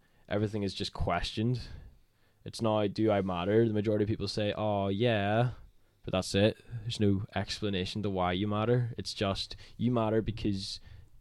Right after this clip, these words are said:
there's people that care for you, and it doesn't, it doesn't satisfy someone, because if somebody can just see the evil that happens in the world, they get frustrated, they get angry, and rightly so,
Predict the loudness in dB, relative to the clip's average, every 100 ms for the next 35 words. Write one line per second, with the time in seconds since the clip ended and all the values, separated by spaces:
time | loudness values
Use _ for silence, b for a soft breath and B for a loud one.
0 | -20 -4 0 2 2 0 0 -4 -2 -2
1 | -2 -4 -2 0 0 -2 -4 -10 B B
2 | B -6 -4 -4 -6 -8 -6 -6 -4 -4
3 | -4 -4 -6 -8 -8 -6 -4 -4 -4 -6
4 | -4 0 2 0 -2 -6 -4 -4 -4 -4
5 | 0 2 2 0 -4 -6 -4 -4 -4 -4
6 | -4 -4 -6 -6 -6 -6 -4 -2 -2 -4
7 | -8 -18 -20 b b -2 -2 -2 -4 -4
8 | -4 -6 -6 -6 -8 -8 -10 -10 -8 -8
9 | -8 -12 -12 -12 -8 -6